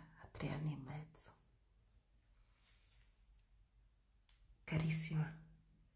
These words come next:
parliamo dell'occhietto, della protesi, io la chiamo occhietto, perché la mia mamma fin da piccola me la chiamava occhietto.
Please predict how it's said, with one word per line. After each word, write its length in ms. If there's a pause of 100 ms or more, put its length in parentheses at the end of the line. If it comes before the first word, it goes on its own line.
(1900)
parliamo 500
dell'occhietto, 1040 (380)
della 460 (260)
protesi, 600 (280)
io 100
la 80
chiamo 280
occhietto, 480 (1040)
perché 300
la 100
mia 160
mamma 320
fin 240
da 100
piccola 360
me 80
la 60
chiamava 380
occhietto. 640